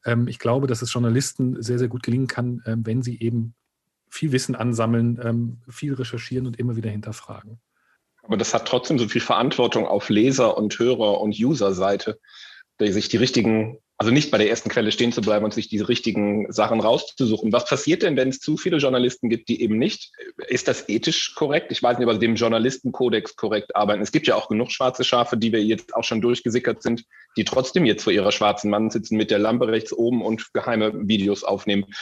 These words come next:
Speaker 2: Werden die irgendwo aussortiert oder gibt es irgendwie eine Stelle im Journalismuswesen,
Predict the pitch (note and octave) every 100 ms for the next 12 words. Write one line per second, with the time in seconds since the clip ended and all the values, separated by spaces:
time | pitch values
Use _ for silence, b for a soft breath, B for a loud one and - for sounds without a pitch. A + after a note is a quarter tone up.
0 | B B B2+ C#3 A#2+ A2 G2+ - G2 -
1 | - - G#3 A#2 G#2+ - - F3+ - D3
2 | F3 C3 A#2 A2+ - B2 C#3+ - A#2 A2+
3 | B2 - _ - A2+ A2 B2+ C#3+ C#3 B2+
4 | A2+ A2+ B2+ A#2+ A2+